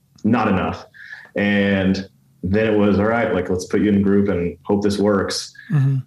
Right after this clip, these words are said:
Speaker 1: So now people are like, "Oh my God, like, I, you know, I did CrossFit before and they just threw me in, I hurt my shoulder," whatever it may be,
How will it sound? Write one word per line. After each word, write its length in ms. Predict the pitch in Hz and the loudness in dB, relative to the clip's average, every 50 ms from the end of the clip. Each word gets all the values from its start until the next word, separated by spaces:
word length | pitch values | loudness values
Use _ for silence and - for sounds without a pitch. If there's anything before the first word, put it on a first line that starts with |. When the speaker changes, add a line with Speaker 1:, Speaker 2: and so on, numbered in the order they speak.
| _ - - | _ -4 -2
Speaker 1:
So 80 | 120 | -2
now 340 | 117 120 123 135 135 123 123 | 0 0 0 0 0 0 2
people 240 | - 123 120 110 107 | 4 2 4 4 2
are 120 | 104 104 | 2 2
like, 200 | 101 92 90 - - | 2 0 0 -2 -2
"Oh 100 | 120 110 | -2 0
my 140 | 104 95 85 | 0 0 0
God, 280 | 90 101 90 90 87 | 0 -2 -2 -2 -2
like, 220 | - 85 82 - - - | -2 -4 -4 -4 -4 -2
I, 120 | 98 98 | 0 2
you 380 | 101 95 85 - - - - 98 | 2 2 2 -2 -4 -2 0 0
know, 80 | 87 | 2
I 80 | 87 104 | 2 2
did 140 | 101 107 101 | 2 0 0
CrossFit 420 | - 117 107 101 98 - - - | 0 2 0 0 0 0 -2 -2
before 500 | 98 98 - 95 92 92 92 92 90 90 | -4 -4 -2 -2 0 0 0 0 0 0
and 180 | 92 92 90 90 | 0 -2 0 0
they 60 | 92 | -2
just 180 | 92 95 - | -2 -2 -2
threw 120 | - 98 98 | 0 0 2
me 160 | 98 92 92 | 2 2 2
in, 340 | 92 90 90 90 87 87 - - | 2 2 0 0 0 -2 -4 -8
I 60 | 85 | -6
hurt 180 | - 110 104 95 | -2 -2 -2 -2
my 80 | 98 | -2
shoulder," 680 | 92 - - 95 90 87 87 87 87 85 85 - - - | -4 -2 0 2 2 2 2 2 2 0 -2 -2 -4 -4
whatever 300 | - 92 95 90 87 90 | -2 0 0 2 0 0
it 60 | - 82 | -2 -2
may 80 | 87 | -4
be, 380 | 85 - 90 87 85 85 87 | -4 -4 -4 -6 -4 -6 -8